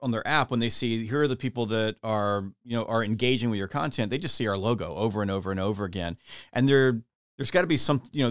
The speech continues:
we know branding. There's a, there's a, there's this process that they see the logo enough, it becomes familiar with them.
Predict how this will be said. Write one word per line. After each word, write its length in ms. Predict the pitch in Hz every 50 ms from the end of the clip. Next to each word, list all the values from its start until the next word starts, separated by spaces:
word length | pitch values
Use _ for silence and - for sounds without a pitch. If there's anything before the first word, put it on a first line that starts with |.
| 120 131
we 120 | 135 147
know 160 | 143 147 143
branding. 500 | 117 98 117 120 120 127 120 110 107 110
There's 200 | 110 113 110 -
a, 80 | 120 127
there's 220 | 110 127 135 117
a, 160 | 120 113 107 104 107 - _ -
there's 160 | 127 123 -
this 120 | 120 101
process 480 | - - - 135 135 147 - - 113 -
that 80 | 113 101
they 100 | 107 101
see 180 | - - 143
the 100 | 123 120
logo 440 | 113 107 107 113 120 104 110 107 107
enough, 280 | 107 107 110 113 120 113
it 80 | 113
becomes 300 | 92 101 - 110 104 98
familiar 400 | - 110 107 113 123 131 123 113
with 180 | 104 104 101 -
them. 220 | - 104 101 104